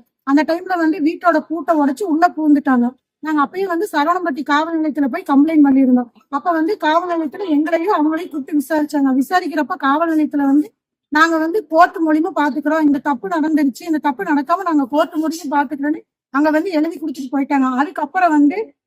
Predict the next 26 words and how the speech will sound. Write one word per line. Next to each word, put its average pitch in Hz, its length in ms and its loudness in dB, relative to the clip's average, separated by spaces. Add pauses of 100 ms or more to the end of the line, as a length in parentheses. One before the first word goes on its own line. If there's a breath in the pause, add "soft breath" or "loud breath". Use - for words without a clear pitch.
(260)
அஹ், 285 340 2
பதினொன்னு 370 500 0
பத்துல 320 320 -2
வந்து 311 220 0
எங்க 320 180 0
மாமியார் 339 380 2
வந்து 320 240 -2
வீட்டை 339 340 -6
கிளீன் 339 220 -6
பண்றதுக்காக, 311 440 0
ஆயுத 302 340 0
பூஜைக்காக 294 400 -4
எங்க 311 200 -6
மாமியாவும் 311 540 -2
குழந்தையாவும் 302 460 0
வந்து 320 140 0
வீட்டுக்கு 294 320 -6
போயிருந்தாங்க. 269 440 2 (320)
அந்த 311 220 -2
நேரத்துல 339 420 0
வந்து 294 280 0
அந்த 285 200 0
கோபாலுங்கிறவர் 302 840 2
வந்து 311 240 -2
வீட்டுக்குள்ள 320 380 -4
வந்து, 285 340 0